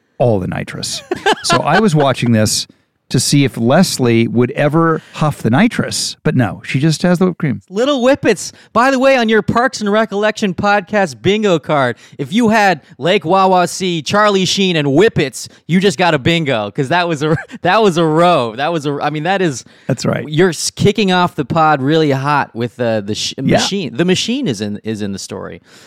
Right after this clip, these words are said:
Speaker 2: Um,
Speaker 1: Yeah.
Speaker 2: boy, you guys
Speaker 1: Oh, yeah.
Speaker 2: must have been ki-, so he was a kid too, right?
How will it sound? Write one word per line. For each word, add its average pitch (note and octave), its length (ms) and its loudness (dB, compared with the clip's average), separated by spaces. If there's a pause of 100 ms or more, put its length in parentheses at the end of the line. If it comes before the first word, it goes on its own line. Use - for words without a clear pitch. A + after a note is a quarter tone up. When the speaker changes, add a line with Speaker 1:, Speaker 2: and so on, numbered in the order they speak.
(180)
Speaker 2:
Um, G#2+ 300 -2
Speaker 1:
Yeah. G#3 200 4
Speaker 2:
boy, F#3+ 140 2
you D3 160 0
guys G#3 160 4
Speaker 1:
Oh, - 20 2
yeah. A#3 80 2
Speaker 2:
must F#3+ 140 -2
have E3+ 80 -2
been D#3 120 0
ki-, - 300 -4
so - 160 -2
he F#3 220 -2
was A#3+ 120 0
a A3+ 60 -4
kid B3 240 -6
too, C#4+ 280 -2
right? E3 440 -2